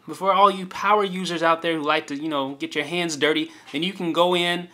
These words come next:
and you can start modifying the property list files and start adding your own search strings. And I actually did that myself. I'm gonna show you here the I D B search. Yeah. So I've already installed Web Leaps. You're not gonna notice any app icons or anything like that on your home screen, but you will notice a new settings panel in your settings app.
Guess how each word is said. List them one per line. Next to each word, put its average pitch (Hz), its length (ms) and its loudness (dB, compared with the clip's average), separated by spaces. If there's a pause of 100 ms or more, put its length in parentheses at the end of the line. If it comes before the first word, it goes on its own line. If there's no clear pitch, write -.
(120)
and 131 120 -4
you 156 60 -2
can 165 120 -4
start 151 280 2
modifying 151 640 2
the 123 80 -6
property 151 400 -2
list 131 320 -6
files 123 380 0
and 120 100 -8
start 131 240 -2
adding 139 220 -2
your 123 200 -4
own 135 260 -2
search 143 260 -4
strings. 135 260 -6
And 123 100 -4
I 156 120 0
actually 165 260 -2
did 135 280 -4
that 135 140 -2
myself. 120 440 -4
I'm 123 60 -6
gonna 120 140 -6
show 143 220 -4
you 127 160 -4
here 107 320 -6 (320)
the 113 140 -12
I 131 240 0
D 127 180 -2
B 127 260 -4
search. - 600 -10 (420)
Yeah. - 320 -2 (260)
So 196 140 6
I've 185 160 10
already 240 280 8
installed 185 380 4
Web 165 220 2
Leaps. 170 240 -4
You're 156 60 -2
not 175 160 0
gonna 185 100 -2
notice 160 320 0
any 156 180 -4
app 135 220 -2
icons 139 460 -2
or 120 40 -6
anything 131 380 -4
like 123 220 -6
that 127 140 -2
on 131 200 -6
your 120 140 -4
home 160 180 -2
screen, 143 260 -4
but 127 160 -8
you 139 80 -4
will 180 180 -2
notice 175 320 -4
a 139 60 -4
new 156 240 -2
settings 160 400 -4
panel 147 360 -4
in 131 100 -6
your 123 120 -6
settings 147 360 -4
app. 113 300 -6